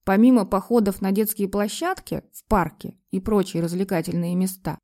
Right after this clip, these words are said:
я должна была еще успеть сделать все дела по дому, а их было очень много.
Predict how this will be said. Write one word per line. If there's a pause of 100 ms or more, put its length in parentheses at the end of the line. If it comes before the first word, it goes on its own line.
я
должна
была
еще
успеть
сделать
все
дела
по
дому,
а
их
было
очень
много.